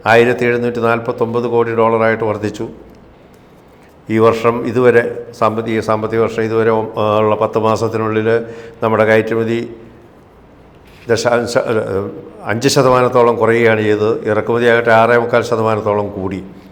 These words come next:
ഒട്ടും ആരോഗ്യകരമായ ഒരു രീതിയല്ല ഇത്. കയറ്റുമതിയും ഇറക്കുമതിയും കൂടിക്കൊണ്ടിരിക്കുന്ന ഒരു സാഹചര്യമാണ് നമുക്ക് ഏറ്റവും അഭികാമ്യം. ആ, കയറ്റുമതിയും ഇറക്കുമതിയും, ആ, കയറ്റുമതി കൂടുകയും ഇറക്കുമതി കുറയുകയും ചെയ്യുക എന്നുള്ള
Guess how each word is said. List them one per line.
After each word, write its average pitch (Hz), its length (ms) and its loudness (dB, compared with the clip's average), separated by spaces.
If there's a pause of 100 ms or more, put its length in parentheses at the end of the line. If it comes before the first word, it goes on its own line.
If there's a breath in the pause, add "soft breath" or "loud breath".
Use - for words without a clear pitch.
(520 loud breath)
ഒട്ടും 131 400 0
ആരോഗ്യകരമായ 139 720 6
ഒരു 143 120 4
രീതിയല്ല 135 440 2
ഇത്. 110 340 0
കയറ്റുമതിയും 110 520 -4
ഇറക്കുമതിയും 120 500 -2
കൂടിക്കൊണ്ടിരിക്കുന്ന 147 720 -2
ഒരു 143 60 0
സാഹചര്യമാണ് 143 840 2
നമുക്ക് 135 520 2
ഏറ്റവും 131 280 4
അഭികാമ്യം. 127 500 0 (720 loud breath)
ആ, 123 60 4 (400)
കയറ്റുമതിയും 123 500 0
ഇറക്കുമതിയും, 139 680 -2
ആ, 135 340 2
കയറ്റുമതി 127 380 0
കൂടുകയും 139 440 0
ഇറക്കുമതി 139 340 -2
കുറയുകയും 147 480 2
ചെയ്യുക 147 240 2
എന്നുള്ള 143 540 2